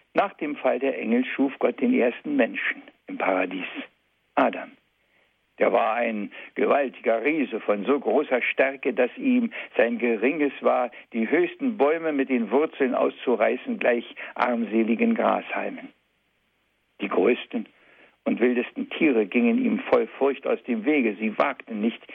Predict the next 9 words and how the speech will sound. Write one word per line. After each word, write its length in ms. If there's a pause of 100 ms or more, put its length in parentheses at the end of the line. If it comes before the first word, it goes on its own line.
(280)
ihm 220
etwas 340
anzutun, 720
denn 220
er 260
war 160
stärker 420
als 200 (100)
sie 180